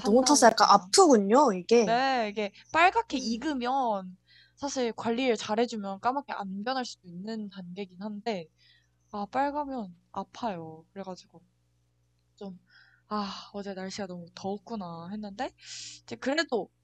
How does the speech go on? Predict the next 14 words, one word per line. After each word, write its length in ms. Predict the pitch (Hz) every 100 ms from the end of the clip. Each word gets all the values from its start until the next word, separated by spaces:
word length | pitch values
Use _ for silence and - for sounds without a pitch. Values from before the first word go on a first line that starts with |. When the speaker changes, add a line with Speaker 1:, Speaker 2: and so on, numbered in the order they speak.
| _
Speaker 2:
날씨가 440 | 196 208 - 214 202
좋았던 480 | 208 220 - 202
덕분에 760 | 185 _ - 196 175 196 190 170
영상 380 | 175 202 247 226
자체는 600 | 202 - 277 277 247 220 190
뭔가 220 | 170 165
색감도 500 | 262 - 302 294 247
그렇고 720 | 196 190 _ - 196 190 190 - - - _
이렇게 220 | 208 226
선정도 500 | 233 269 302 262 214
잘해가지고 920 | 190 190 196 196 175 175 247 226 185 180 - - -
너무너무 480 | 269 330 320 262 202
약간 280 | - 180 180
예쁘고 1040 | 180 _ 262 247 202 202 202 196 175